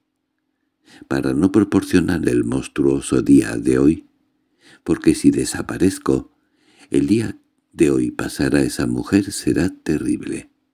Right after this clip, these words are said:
Pero un día no tiene nada más que veinticuatro horas, y en el caso de que sufra, mucho más padecería, por ejemplo, si el tranvía le hubiese cortado una pierna.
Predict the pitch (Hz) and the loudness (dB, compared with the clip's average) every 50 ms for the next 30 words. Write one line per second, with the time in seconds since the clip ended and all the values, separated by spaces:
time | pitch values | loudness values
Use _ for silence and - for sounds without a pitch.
0 | _ _ _ _ _ _ _ _ _ - 71 67 - 65 64 64 62 80 85 98 | _ _ _ _ _ _ _ _ _ -6 -6 -4 -4 -4 -4 -2 0 2 2 2
1 | 95 98 101 98 - 107 104 85 71 67 64 60 60 58 57 58 57 57 58 64 | 2 2 0 0 2 2 2 2 2 -2 -2 -4 -4 -4 -6 -6 -6 -6 -6 -6
2 | 64 - - 69 64 60 64 62 60 60 58 - 60 60 - - 60 62 62 62 | -6 -4 -2 -2 0 0 -2 -2 -2 -4 -4 -4 -4 -4 -4 -4 -4 -2 -2 -2
3 | 67 73 - 95 98 - - _ _ _ _ _ _ _ _ _ _ _ _ _ | -2 -2 -2 -4 -4 -8 -14 _ _ _ _ _ _ _ _ _ _ _ _ _
4 | _ - - 78 73 67 62 60 - - - 101 - - 107 95 95 92 - - | _ 0 0 2 2 2 -2 -4 -6 -4 -4 -4 -2 -2 -2 0 0 -2 -2 -2
5 | 87 - - 104 98 - - - 69 71 - - - - 69 71 69 - 67 62 | -6 0 0 -2 -2 -2 -4 -4 -4 -4 -6 -10 -6 -2 -2 -2 0 -2 -4 -2
6 | - 65 67 69 69 - _ _ _ - 62 58 57 62 62 - - 69 58 58 | -2 -2 -4 -6 -6 -10 _ _ _ -12 -12 -8 -8 -8 -8 -6 -6 -6 0 4
7 | 76 73 71 65 65 65 62 60 58 58 58 - 76 76 71 69 65 65 64 64 | 4 4 4 4 0 -4 -4 -4 -4 -4 -4 -2 0 2 2 2 2 0 -2 -2
8 | 60 - _ _ _ _ _ _ _ _ _ _ _ _ _ _ _ - - - | -4 -8 _ _ _ _ _ _ _ _ _ _ _ _ _ _ _ -8 0 0
9 | - - - - - 62 62 62 64 87 113 120 110 98 92 98 92 90 95 92 | 0 2 2 -4 -4 -4 -4 -4 0 0 2 2 2 2 2 0 0 2 2 0
10 | 87 - - - - - 82 - - - 85 78 80 80 76 73 71 - - - | 0 0 -4 -2 -2 -2 -4 0 2 2 2 2 2 2 2 2 2 2 -2 -2
11 | - - 78 - - - _ | -2 -6 -12 -14 -14 -14 _